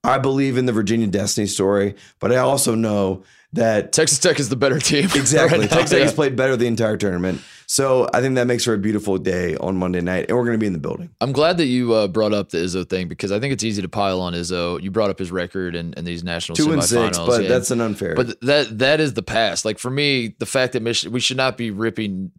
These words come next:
Speaker 2: this, this version of Izzo, this version of Michigan State, we should not be ripping them for losing. First of all, they lost to the best team in the tournament, as we've said. Like, look what Texas Tech has done to every team they faced already. Um,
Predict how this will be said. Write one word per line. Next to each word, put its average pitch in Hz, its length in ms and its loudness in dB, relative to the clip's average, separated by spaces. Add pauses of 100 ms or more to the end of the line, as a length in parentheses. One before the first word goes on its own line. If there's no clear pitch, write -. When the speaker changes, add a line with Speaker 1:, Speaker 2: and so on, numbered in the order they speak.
Speaker 2:
this, 123 360 0 (200)
this 120 260 -4
version 123 320 0
of 104 80 -2
Izzo, 107 260 0
this 107 160 -2
version 104 280 -2
of 98 60 -4
Michigan 98 300 -2
State, 95 380 -2
we 92 80 -6
should 113 140 -4
not 107 100 -4
be 104 100 -6
ripping 92 340 -4
them 87 180 -4
for 87 160 -8
losing. 87 640 -4 (180)
First - 260 -6
of 104 60 -4
all, 101 80 0
they 104 100 0
lost 107 280 0
to 101 60 -10
the 101 60 -4
best 95 240 -2
team 98 140 -4
in 90 60 -4
the - 40 -12
tournament, 87 240 -4
as 80 80 -8
we've 85 120 -6
said. 82 260 -4
Like, 87 120 -6 (200)
look 110 240 -6
what 107 100 -4
Texas 98 300 -4
Tech 98 180 -2
has 90 80 -8
done 87 200 -6
to 85 40 -4
every 87 160 -6
team 87 160 -8
they 80 80 -6
faced 85 320 -8
already. 82 380 -6 (340)
Um, 87 340 -2